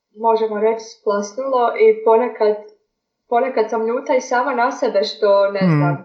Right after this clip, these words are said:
Speaker 1: tjedan dana nisam uzela knjigu u ruku, a to onda pripisujem svom poslu jer ipak osam sati gledam u ekran, pa ko će sad još i čitati,
Speaker 2: Da,
Speaker 1: ali
Speaker 2: da, da.
Speaker 1: naravno da se može. I, e, pa mislim da i Hrvati mogu,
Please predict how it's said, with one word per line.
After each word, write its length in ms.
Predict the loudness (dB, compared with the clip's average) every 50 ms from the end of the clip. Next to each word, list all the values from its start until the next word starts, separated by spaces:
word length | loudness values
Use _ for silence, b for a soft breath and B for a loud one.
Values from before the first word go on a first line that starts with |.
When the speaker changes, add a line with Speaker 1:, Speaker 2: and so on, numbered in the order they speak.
| -6
Speaker 1:
tjedan 320 | -2 -2 -2 0 -2 -4 -2
dana 280 | -2 -2 0 0 -2
nisam 380 | -2 -4 -8 -6 -6 -6 -4 -4
uzela 340 | -2 -2 0 -2 -2 -4 -4 -6
knjigu 260 | -4 -4 -2 -2 -4
u 120 | -6 -4
ruku, 400 | -4 -2 -2 -4 -4 -2 -2 -2 -2 B B B B B B B B B -2
a 160 | 0 0 2
to 60 | 2 2 2
onda 180 | 4 2 0 0
pripisujem 520 | 0 -4 -6 -4 -4 -4 -2 -2 -2 -2 -2
svom 260 | -4 -2 0 0 0 2 2
poslu 380 | 2 2 2 2 -2 -2 0
jer 260 | 0 2 2 2 2
ipak 340 | 0 -2 -2 -2 -4 0 0
osam 300 | -2 -2 -2 -4 -8 -10
sati 380 | -6 -4 -4 -4 -2 -4 -4 -2 0
gledam 300 | 0 0 0 -2 -6 -6
u 60 | -4 -4 -4 -4
ekran, 300 | -4 -4 -2 0 0 0 0 -2
pa 180 | -6 -6 -4
ko 160 | -4 -6 -6
će 140 | -2 -2 -4
sad 280 | -4 -2 -2 -2 0 0
još 180 | -2 0 -2
i 100 | -4 -2
čitati, 320 | -2 -4 -2 0 0 0 2
Speaker 2:
Da, 60 | 2 2
Speaker 1:
ali 140 | 2 2 2
Speaker 2:
da, 40 | 2
da. 60 | 2
Speaker 1:
naravno 280 | 2 2 0 0 -2 -4
da 100 | -4 -4
se 160 | -4 -4 -6 -6 -4
može. 320 | -4 -4 -4 -4 -4 -4 -6 -6 -12 _ _ _ _ _ _ _ _ _ _ _ _
I, 180 | -2 2 2 4 4 4 4 2 2 B B B B B B B B B B B B _ -2
e, 100 | 0 2 2 4 2 2 0 0 -4 -8 -14 -18 -4 -2
pa 160 | -2 -2 0
mislim 300 | -2 -8 -4 -4 -2 0
da 100 | 2 4
i 160 | 4 4 4
Hrvati 540 | 2 -2 0 0 2 2 2 0 0 -2 -8
mogu, 320 | -8 -8 -8 -8 -8 -12